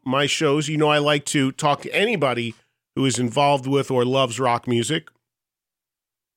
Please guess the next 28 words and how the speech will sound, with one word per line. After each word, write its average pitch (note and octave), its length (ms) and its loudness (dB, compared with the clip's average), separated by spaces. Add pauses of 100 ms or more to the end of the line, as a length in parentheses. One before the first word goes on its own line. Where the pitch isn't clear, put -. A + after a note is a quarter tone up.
(800)
And E3 180 4
I D#3+ 80 2
often G3 400 4
have D3 140 2
done E3 200 4
full-length E3+ 600 2
interviews D3+ 520 2
with C3+ 220 0
producers. C3 760 -2 (920)
And C#3+ 100 4
I D3 60 4
was D#3 220 2
in C4 120 4
L F3+ 240 6
A, C#3+ 380 2 (100)
I'm C3 160 0
sorry, C3+ 280 0
I B2+ 40 0
was C#3+ 120 -2
in F3+ 120 2
Vegas, B2+ 680 -2 (880)
where B2+ 180 2
I C3 40 2
have F3+ 200 0
a D#3+ 60 0
second C#3 340 0
home, A2+ 340 -2 (720)
and D3 400 2